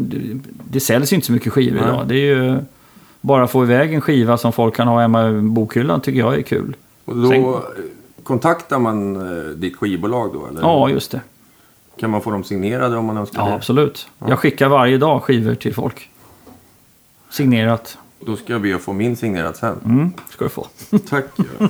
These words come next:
Speaker 2: <laughs> Musikaliska möten då, som du kommer ihåg som är så här, wow.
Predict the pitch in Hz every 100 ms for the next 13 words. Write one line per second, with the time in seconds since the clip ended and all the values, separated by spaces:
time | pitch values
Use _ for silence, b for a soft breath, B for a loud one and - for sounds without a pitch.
0 | - 196 - - - - - - _ _
1 | 165 170 180 180 170 160 165 170 143 -
2 | 175 147 123 131 123 123 120 110 101 110
3 | 104 104 101 85 95 85 71 - - 85
4 | 90 82 65